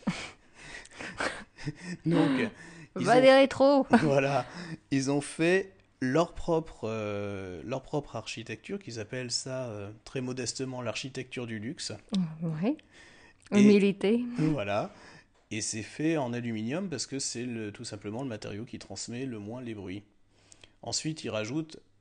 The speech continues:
Speaker 1: cent kilos de matériaux insonorisants, des mousses, des choses comme ça, pour encapsuler le moteur, les passages de roues, éliminer les bruits aérodynamiques. Donc là, tu commences à avoir quelque chose qui est, euh,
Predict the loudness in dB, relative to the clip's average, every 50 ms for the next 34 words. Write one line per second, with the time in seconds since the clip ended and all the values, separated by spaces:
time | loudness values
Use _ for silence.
0 | _ _ _ _ -10 -8 -6 -2 -2 -2 -2 -2 -4 -4 -2 -2 -2 -2 -4 -6
1 | -6 -6 -6 -4 -4 -4 -4 -6 -8 -8 -8 -8 -6 -6 -6 -6 -8 -8 -8 -10
2 | -10 -12 -16 _ _ -12 -12 -10 -10 -8 -10 -10 -10 -12 -12 -14 -14 -14 -12 -10
3 | -10 -10 -8 -6 -6 -6 -4 -2 -2 -2 -4 -4 -6 -10 _ -8 -6 -4 -4 -4
4 | -6 -10 -10 -12 -12 -10 -10 -12 -10 -10 -8 -8 -8 -8 -6 -8 -8 -10 -10 -10
5 | -8 -6 -6 -6 -6 -6 -10 -12 -16 _ -20 -20 -20 -20 -20 _ _ _ -14 -10
6 | -10 -8 -6 -6 -6 -6 -4 -6 -6 -8 -8 -10 -10 -10 -8 -6 -6 -6 -6 -6
7 | -6 -6 -6 -6 -8 -8 -8 -6 -6 -6 -6 -6 -6 -6 -6 -6 -4 -4 -6 -6
8 | -6 -6 -6 -6 -8 -8 -10 -14 -20 _ _ _ _ _ _ _ _ _ _ _
9 | _ -12 -12 -12 -12 -12 -14 -12 -10 -10 -8 -10 -10 -10 -10 -8 -8 -8 -8 -12
10 | -16 -14 -10 -8 -8 -8 -8 -10 -12 -12 -12 -10 -10 -12 -12